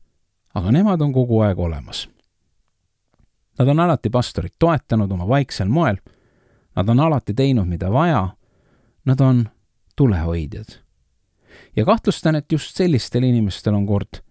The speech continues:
taevas väga suur palk. Jah, loomulikult me vajame ka neid sädeinimesi, visionääre, sprintereid, aga küll on hea, kui on ka need maratoonarid,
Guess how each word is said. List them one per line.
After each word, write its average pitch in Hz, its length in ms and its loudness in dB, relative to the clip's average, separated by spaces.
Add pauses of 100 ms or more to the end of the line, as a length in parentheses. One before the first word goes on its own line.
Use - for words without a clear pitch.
(180)
taevas 95 460 -2
väga 87 240 -2
suur 95 280 -2
palk. - 480 -10 (1400)
Jah, 107 260 0 (220)
loomulikult 131 480 0
me 104 140 0
vajame 113 380 0
ka 92 180 -6 (260)
neid 92 200 -6
sädeinimesi, 98 840 -2 (480)
visionääre, 98 640 0 (340)
sprintereid, 98 840 -2 (580)
aga 123 200 0
küll 190 200 2
on 185 80 2
hea, 185 160 2 (220)
kui 127 300 2
on 131 220 2
ka 123 140 2
need 120 380 0 (180)
maratoonarid, 110 920 -2